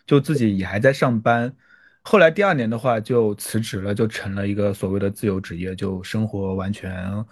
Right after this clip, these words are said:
滑到了另外一个水域。我觉得那次聚会对我来说一个小小的鼓励，就是看到还有很多人都活得那么的自由，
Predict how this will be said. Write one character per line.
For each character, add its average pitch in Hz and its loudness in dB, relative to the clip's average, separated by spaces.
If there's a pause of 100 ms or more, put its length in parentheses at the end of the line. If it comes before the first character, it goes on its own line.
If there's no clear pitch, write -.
(180)
滑 87 -6
到 117 0
了 110 2
另 120 0
外 131 4
一 98 0
个 90 -6 (140)
水 - -6
域。 98 -2 (640)
我 147 6
觉 131 6
得 226 6
那 220 6
次 208 -4
聚 190 0
会 196 4
对 160 2
我 123 6
来 110 2
说 131 0
一 131 0
个 123 4
小 110 0
小 113 0
的 101 0
鼓 101 0
励， 135 4
就 139 2
是 131 2
看 151 0
到 127 2
还 123 2
有 127 4
很 117 -2
多 117 0
人 113 2
都 113 0
活 110 -6
得 104 0
那 139 4
么 127 2
的 110 0
自 113 0
由， 87 -2